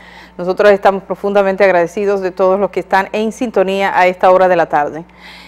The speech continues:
Debo decir que Marino Zapete, que generalmente es quien hace esta introducción en el día de hoy, estará ausente.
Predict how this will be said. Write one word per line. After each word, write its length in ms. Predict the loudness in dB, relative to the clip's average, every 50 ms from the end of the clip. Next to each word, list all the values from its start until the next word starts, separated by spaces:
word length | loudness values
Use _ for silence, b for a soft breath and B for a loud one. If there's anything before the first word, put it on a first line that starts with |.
| B B
Debo 140 | 0 2 2
decir 400 | 2 2 0 -2 -2 -2 -4 -2
que 420 | 0 0 2 2 2 2 0 0 0
Marino 360 | 0 0 0 0 0 0 -2
Zapete, 380 | -2 0 0 2 2 2 2 4
que 100 | 4 4
generalmente 640 | 4 4 4 4 4 4 4 4 4 4 4 2
es 100 | 2 2
quien 220 | 0 -2 -2 0 0
hace 240 | -2 0 0 0 0
esta 180 | 0 -2 -4
introducción 640 | -4 -4 -4 -4 -4 -4 -4 -4 -4 -4 -4 -2 -2
en 80 | -4
el 180 | -4 -6 -6 -4
día 160 | 0 0 2
de 80 | 2 2
hoy, 240 | 2 2 0 0 0
estará 420 | 2 2 2 2 0 -2 -2 -2
ausente. 520 | -2 -2 -6 -10 -14 -14 -12 -12 -12 -12